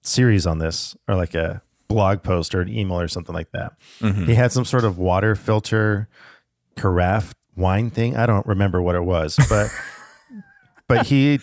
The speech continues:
Speaker 1: did what he does and he hacked it. And he's like, "I've got an email list with X amount of people. I know three percent of this email list is gonna respond. I need to email at least X amount of people to meet my
Speaker 2: Mm-hmm.
Speaker 1: funding goal.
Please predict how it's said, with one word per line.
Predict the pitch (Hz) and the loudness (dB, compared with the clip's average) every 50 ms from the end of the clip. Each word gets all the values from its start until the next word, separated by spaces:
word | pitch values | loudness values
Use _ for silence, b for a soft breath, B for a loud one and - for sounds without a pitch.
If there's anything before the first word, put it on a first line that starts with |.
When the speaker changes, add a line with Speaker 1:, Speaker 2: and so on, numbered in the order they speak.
| - | 0
Speaker 1:
did | - 117 117 | 0 0 2
what | 120 135 143 | 2 2 2
he | 147 131 | 2 2
does | 165 185 185 135 | 2 2 2 0
and | 113 107 | 0 -2
he | 107 104 | 0 0
hacked | 98 120 156 170 - - | 2 2 0 0 -2 -2
it. | 90 82 85 - - | -2 -2 -4 -4 -6
And | 107 101 | -6 -4
he's | 98 85 98 | -4 -2 -2
like, | 107 95 - | -4 -2 0
"I've | - 120 120 101 | 0 0 0 0
got | - 123 110 107 110 - - | 2 2 2 2 0 0 -2
an | 117 120 131 | -4 -2 -2
email | 135 139 135 139 135 135 | 0 0 2 2 2 2
list | 131 131 135 131 - - | 2 0 0 -2 -4 -2
with | 107 101 98 - | -2 -2 -2 -2
X | 117 113 - | -4 -4 -2
amount | - 120 113 107 | 0 0 0 0
of | 98 | 0
people. | - 117 117 98 113 113 120 | -2 -2 0 0 0 -2 0
I | 104 107 107 | 0 0 0
know | 104 101 98 92 92 87 87 B B B B B B B B _ _ _ | 2 2 2 2 0 0 -2 B B B B B B B B _ _ _
three | - 110 113 104 | 0 0 2 2
percent | - 127 - - 110 104 - - | 0 0 0 0 0 -2 -2 -2
of | 107 101 98 98 98 92 - - _ _ _ _ - | 0 0 0 0 -2 -6 -12 -20 _ _ _ _ -6
this | 98 - - | -6 -4 -4
email | 123 110 107 107 101 | -2 0 0 2 2
list | 104 101 - - | 0 0 -2 -4
is | 98 - | -4 -4
gonna | 104 92 87 | -4 -4 -2
respond. | 87 85 - - - 104 104 107 107 110 117 - - - - | -4 -4 -4 -2 -2 0 0 0 0 -2 -4 -6 -10 -8 -4
I | 107 98 | -4 -4
need | 101 95 | -4 -4
to | - 104 104 110 - - | -4 -4 -4 -4 -4 -4
email | 123 117 107 101 101 101 | -2 0 0 0 0 0
at | 101 95 95 | 0 -2 -2
least | 98 101 98 92 - - - _ _ _ _ _ _ - | -2 -4 -6 -6 -8 -12 -18 _ _ _ _ _ _ -6
X | 127 110 - | -4 -4 -2
amount | - 104 92 95 | -2 -2 -2 -2
of | - | -2
people | - 107 - - 113 113 113 117 B B B B B B - | -4 -4 -4 -2 -4 -4 -4 -6 B B B B B B -6
to | - 98 | -2 2
meet | 101 107 107 | 4 6 6
my | 98 92 87 | 8 6 6
Speaker 2:
Mm-hmm. | 80 | 6
Speaker 1:
funding | 87 117 131 135 131 131 120 | 6 4 4 4 2 2 4
goal. | 123 123 123 123 123 123 | 4 4 4 4 2 0